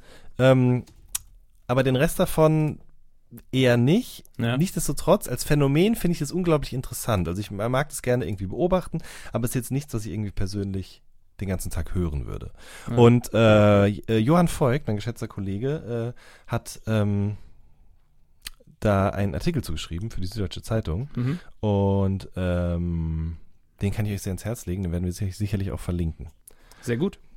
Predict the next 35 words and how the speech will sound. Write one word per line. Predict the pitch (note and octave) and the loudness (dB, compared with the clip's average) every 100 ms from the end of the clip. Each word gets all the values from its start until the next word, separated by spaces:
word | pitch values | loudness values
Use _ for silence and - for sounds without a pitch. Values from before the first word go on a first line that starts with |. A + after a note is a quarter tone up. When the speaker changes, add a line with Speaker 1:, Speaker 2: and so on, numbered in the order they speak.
| - - - - _ - - - - - - | -20 -20 -20 -20 _ -20 -20 -20 -20 -12 -2
Speaker 2:
Ähm, | B2+ A#2+ A#2 A#2 A2+ | 0 2 2 2 2
wird | B2+ | 2
dann | B2+ B2 B2 | 2 2 0
im | B2+ B2 A#2+ - | 2 2 2 0
Artikel | C3 - G#3 F#3 C3 | -2 0 2 2 2
passieren | C3 C3+ - C3+ A#2+ A2 G#2+ | 2 0 0 2 2 2 0
zu | A#2+ | -2
dieser | A2+ A2 G#2+ | -2 0 0
neuen | G#2 G#2 G#2 | 0 0 -2
Folge | - A2+ A2+ | -2 -2 -2
sechsundzwanzig, | G2+ G#2 - G2 A2+ A#2 C3+ F#3 - - - | -2 -4 -6 -6 -4 -2 -2 -4 -8 -14 -8
äh, | A#2 A2+ A2 | -4 -2 -2
wo | A2 | -2
wir | A2 | -2
noch | A2 | -2
keinen | - A2 | -2 -2
Titel | A2 C#3+ | -2 -4
für | G#2+ G#2 | -2 -2
haben, | G#2+ B2+ G3 - - | -2 -2 -6 -10 -6
aber | A2 G#2 G#2 - - - - - | -2 -2 -4 -10 -16 -16 -12 -8
Reisen | A2 G#2+ A#2 C#3+ B2+ A#2 | -6 -2 0 2 0 -2
vielleicht, | B2 A2 G#2+ | -2 -2 0
keine | D3 C#3+ | 0 0
Ahnung. | A#2 - - C3+ | 0 -4 -8 -4
Ähm, | C3+ C#3 C3+ C3 B2+ - | 0 2 4 2 -2 -4
was | B2+ D#3 | -4 -2
ich | D#3 | 0
interessant | D3+ C#3+ C3+ G3+ - | 0 0 2 0 2
war | B2 A2+ | 0 2
an, | A2+ A2 A2 | 0 -2 -2
an | A#2+ | -2
eins | A#2+ B2+ - | -2 -4 -2
zwei | A#2+ | -2
zwei | A2 A#2 | 0 0
null, | A2+ A#2 G#3+ | 0 0 -2